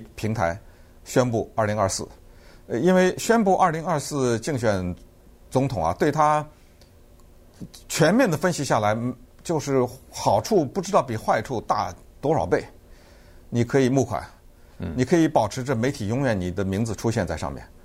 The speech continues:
Speaker 1: 对不对？你的这个知名度保持着，利用这个知名度所引申出来的一系列的相关的好处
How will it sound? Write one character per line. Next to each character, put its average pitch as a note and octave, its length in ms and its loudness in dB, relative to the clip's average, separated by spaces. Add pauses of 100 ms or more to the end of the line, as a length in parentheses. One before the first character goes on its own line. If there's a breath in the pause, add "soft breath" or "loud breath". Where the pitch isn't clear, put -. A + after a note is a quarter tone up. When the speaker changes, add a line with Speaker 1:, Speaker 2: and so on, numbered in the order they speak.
(120)
Speaker 1:
对 A#2 120 -2
不 A2 40 0
对？ A2+ 140 4 (100)
你 G#2+ 140 -6
的 A2+ 320 4
这 A2+ 140 -2
个 A2 80 0
知 C#3 160 -4
名 C#3+ 160 2
度 C#3 100 0
保 F2+ 180 2
持 F2+ 160 -4
着， F2+ 140 -2 (520 loud breath)
利 G3 160 2
用 C#3+ 140 2
这 C#3 80 2
个 A#2+ 140 4
知 C#3 180 -4
名 C#3 160 -2
度 B2+ 160 -2
所 B2+ 300 0
引 A2+ 180 -2
申 C3 160 -6
出 C3 140 -2
来 A#2 140 2
的 G#2 140 -4
一 D#3+ 140 -6
系 G3+ 280 -2
列 D#3+ 120 4
的 G#2 140 0
相 C#3 240 -2
关 C3 140 2
的 A2+ 40 -4
好 F2+ 200 -4
处 G#2 200 -8